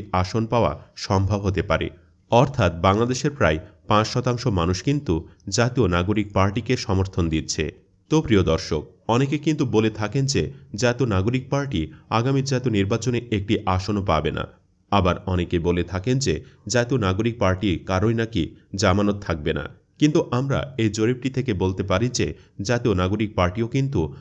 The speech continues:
বর্তমানে অত্যন্ত জনপ্রিয় একটি রাজনৈতিক দলে পরিণত হয়েছে। তো বন্ধুরা, এ পর্যায়ে জানাবো আগামী জাতীয় নির্বাচন অবাধ, সুষ্ঠু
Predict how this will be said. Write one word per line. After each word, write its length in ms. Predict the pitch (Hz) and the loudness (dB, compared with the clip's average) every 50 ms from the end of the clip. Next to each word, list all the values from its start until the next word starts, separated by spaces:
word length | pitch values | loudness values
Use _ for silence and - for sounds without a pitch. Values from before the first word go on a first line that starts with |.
| - - - 104 | -18 -10 -2 0
বর্তমানে 460 | 104 107 107 - 135 120 123 123 120 120 - | 2 2 2 0 -2 -2 0 -2 -2 -2 -2
অত্যন্ত 420 | 107 107 104 - 120 120 120 117 110 95 95 | -4 -4 -2 -2 -2 -2 -2 0 -2 -2 0
জনপ্রিয় 440 | 98 95 95 101 101 101 110 104 95 101 - | 0 0 0 0 0 0 0 0 0 0 -4
একটি 280 | 120 - - - 90 78 71 - - - _ - | -6 -4 -2 -2 -2 -2 -2 -6 -12 -16 _ -2
রাজনৈতিক 480 | 98 95 92 92 - 110 110 - 113 107 | 0 2 2 2 0 -2 -2 -2 -2 0
দলে 240 | 120 117 113 92 73 | 0 0 2 0 -2
পরিণত 440 | 71 - - 92 92 92 90 80 - 87 | -2 -2 0 0 2 2 0 0 -2 -2
হয়েছে। 420 | 82 85 82 76 69 - - 80 73 - - _ _ _ _ _ _ _ _ _ - | -2 -2 -2 -2 -2 -4 -4 -4 -4 -6 -10 _ _ _ _ _ _ _ _ _ 0
তো 60 | 185 185 | 2 2
বন্ধুরা, 400 | 139 107 92 76 69 - 85 76 69 69 - - - _ _ _ - | 2 2 0 -2 -2 -2 -2 -2 -2 -4 -10 -16 -20 _ _ _ 2
এ 100 | 143 143 | 2 2
পর্যায়ে 460 | 139 165 165 165 - 175 165 151 131 | 4 2 0 2 0 0 -2 0 0
জানাবো 340 | 127 113 117 135 135 139 82 78 - - - - - | 0 0 0 0 0 0 0 -2 -2 -6 -10 -4 0
আগামী 320 | 107 113 113 131 135 139 | 0 0 2 2 0 0
জাতীয় 320 | 135 139 123 117 - - 123 | 0 -2 -2 -2 -2 -2 -2
নির্বাচন 460 | 117 113 113 120 123 123 - 104 78 76 76 - - - _ - | 0 0 0 0 -2 -2 -2 -2 -2 -2 -4 -8 -14 -14 _ 0
অবাধ, 300 | 104 107 107 117 117 117 117 | 0 2 2 0 -2 -2 -2
সুষ্ঠু 360 | - 120 117 - - - | -2 -2 -2 -2 -2 -4